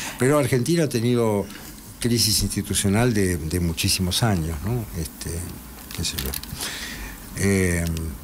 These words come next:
ahora, en la construcción, digamos, el problema de, de Argentina con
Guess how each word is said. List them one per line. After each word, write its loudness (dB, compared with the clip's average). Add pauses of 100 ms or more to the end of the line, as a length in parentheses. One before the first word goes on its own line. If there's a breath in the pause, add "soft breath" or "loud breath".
(180)
ahora, 4
en 4
la 4
construcción, 2
digamos, 2 (100)
el 0
problema 2
de, 4
de 0
Argentina 0
con 2